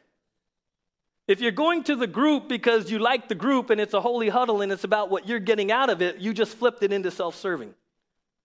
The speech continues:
You're connected to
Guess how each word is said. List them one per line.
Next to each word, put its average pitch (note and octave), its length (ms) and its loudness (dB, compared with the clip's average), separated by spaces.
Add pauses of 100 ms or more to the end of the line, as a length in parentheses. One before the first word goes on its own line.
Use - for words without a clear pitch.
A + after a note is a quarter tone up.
(1080)
You're A3+ 100 -2
connected A3+ 840 -2 (200)
to E3+ 260 -2